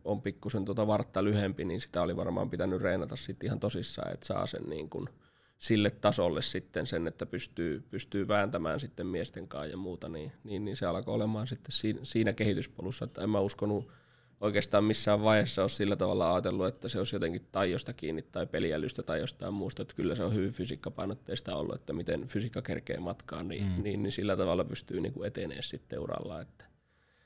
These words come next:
Speaker 1: että, että mä jotenkin jo hyvin varhaisessa vaiheessa hoksasin, että tää, tää peli multa kyllä luonnistuu, että kaikki muu täytyy saada toimimaan.
Speaker 2: Teillä oli ihan mieletön se porukka silloin Suomen mestaruus tällä,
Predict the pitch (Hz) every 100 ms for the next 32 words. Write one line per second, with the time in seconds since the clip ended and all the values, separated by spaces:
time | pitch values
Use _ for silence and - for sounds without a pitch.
0 | _ _ 85 80 - 65 65 - 73 78
1 | - 90 82 131 113 87 76 - - _
2 | _ _ _ 113 107 95 113 107 104 104
3 | - - - 110 131 110 107 107 - -
4 | - - - - 69 - - _ _ _
5 | - 107 131 127 92 65 - - - 87
6 | - - - - 67 65 - - 87 -
7 | 107 98 - - - 127 123 - 104 98
8 | 101 92 - - - - _ _ _ _
9 | _ - 135 139 131 135 - - - 131
10 | 131 127 131 123 110 92 87 - 101 98
11 | 87 - 80 - 110 - 95 - 95 90
12 | 87 87 98 95 90 87 - 85 80 -
13 | - - _ _ - _ 98 92 92